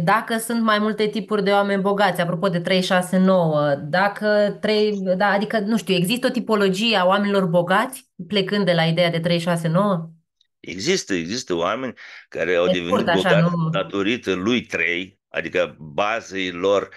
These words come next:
Speaker 2: uh, cunoașterii, priceperilor și abilităților.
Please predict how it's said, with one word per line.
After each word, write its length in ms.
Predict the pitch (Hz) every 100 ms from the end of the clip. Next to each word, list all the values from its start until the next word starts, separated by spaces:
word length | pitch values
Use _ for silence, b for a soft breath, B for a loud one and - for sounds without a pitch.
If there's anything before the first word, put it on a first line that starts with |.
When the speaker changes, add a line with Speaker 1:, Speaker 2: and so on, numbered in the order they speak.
| B B B
Speaker 2:
uh, 760 | 82 85 85 85 92 85 80 76
cunoașterii, 600 | 98 98 95 - 98 90
priceperilor 680 | - 82 104 101 98 85 92
și 100 | -
abilităților. 840 | 95 107 104 - 90 - 73 92